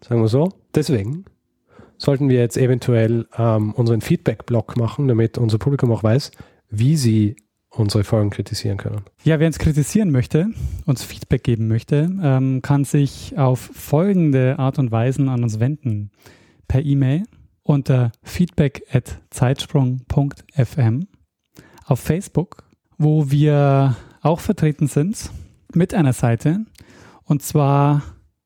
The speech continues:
Speaker 2: die kann man erreichen unter facebook dot com.
Speaker 1: Kann es sein, dass du relativ selten den Feedback-Blog machst?
Speaker 2: Total, ich mach ihn fast nie. Ich mach, du machst immer den Feedback-Blog und ich sag doch nur Spenden.
Speaker 1: Okay.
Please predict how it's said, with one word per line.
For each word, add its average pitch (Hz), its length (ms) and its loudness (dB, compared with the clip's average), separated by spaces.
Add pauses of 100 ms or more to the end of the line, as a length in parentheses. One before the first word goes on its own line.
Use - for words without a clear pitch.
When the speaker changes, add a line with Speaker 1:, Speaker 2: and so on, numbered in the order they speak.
(280)
Speaker 2:
die 202 100 2
kann 156 180 0
man 123 100 2
erreichen 113 460 0
unter 127 600 2
facebook - 640 -2 (520)
dot - 300 -2
com. 131 400 0 (580)
Speaker 1:
Kann 127 140 0
es 180 140 -2
sein, 147 160 0
dass 165 100 -2
du - 80 0
relativ 127 380 0
selten 120 440 -2
den 107 140 0
Feedback-Blog - 680 -8
machst? - 320 -8
Speaker 2:
Total, - 420 0
ich - 160 -2
mach 147 140 0
ihn 170 100 2
fast - 300 -2
nie. 165 260 2 (300)
Ich - 120 -4
mach, 170 140 2 (220)
du 190 80 2
machst 202 240 0
immer 170 140 2
den 156 80 2
Feedback-Blog 202 440 -2
und 185 60 0
ich 170 100 0
sag 175 160 -2
doch 170 80 2
nur 160 140 2
Spenden. 135 560 -4 (600)
Speaker 1:
Okay. - 380 -2